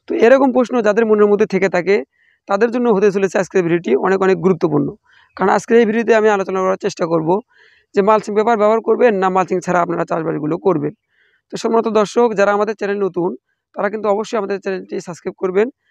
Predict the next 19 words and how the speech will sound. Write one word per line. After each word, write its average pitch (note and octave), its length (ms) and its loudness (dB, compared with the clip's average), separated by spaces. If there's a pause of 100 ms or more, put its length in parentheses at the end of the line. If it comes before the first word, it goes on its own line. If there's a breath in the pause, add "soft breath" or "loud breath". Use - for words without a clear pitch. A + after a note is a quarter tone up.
(260)
আর F#3 100 -6
যারা F#3 180 0
যারা A3 140 0
সাবস্ক্রাইব G3+ 380 -10
করেছেন, G#3+ 340 0
তাদেরকে F#3+ 340 -4
জানাই F3 200 -4
অসংখ্য E3 340 -10
অসংখ্য D#3+ 280 -10
ধন্যবাদ। D#3+ 340 -6 (580)
তো F#3+ 60 -6
চলুন A#3+ 240 2
আর A#3+ 140 2
কথা A3+ 200 -6
না A#3 100 0
বাড়িয়ে G#3+ 280 0
আজকের - 300 -8
মূল F#3+ 180 -6
ভিডিওটি F3 340 -4